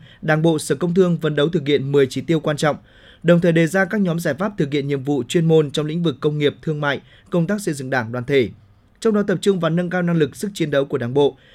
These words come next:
xây dựng Đảng bộ trong sạch, vững mạnh, tiếp tục đổi mới toàn diện, phát huy tinh thần dân chủ, đoàn kết, đổi mới sáng tạo, nâng cao hiệu lực, hiệu quả công tác Đảng, công tác quản lý nhà nước,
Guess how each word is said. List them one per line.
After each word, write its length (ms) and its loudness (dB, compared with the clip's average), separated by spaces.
xây 160 2
dựng 160 -4
Đảng 140 -4
bộ 160 4
trong 180 -6
sạch, 220 -6
vững 120 -6
mạnh, 180 0
tiếp 180 0
tục 160 2
đổi 140 4
mới 200 2
toàn 220 -4
diện, 200 -4
phát 140 -2
huy 120 0
tinh 180 -2
thần 160 0
dân 180 -2
chủ, 240 -2
đoàn 160 -4
kết, 240 0
đổi 140 2
mới 220 0
sáng 200 -6
tạo, 220 -2
nâng 180 4
cao 120 0
hiệu 140 0
lực, 180 0
hiệu 120 -2
quả 260 0
công 220 -2
tác 120 -6
Đảng, 240 -2
công 140 2
tác 140 -4
quản 140 -2
lý 60 0
nhà 100 -2
nước, 240 4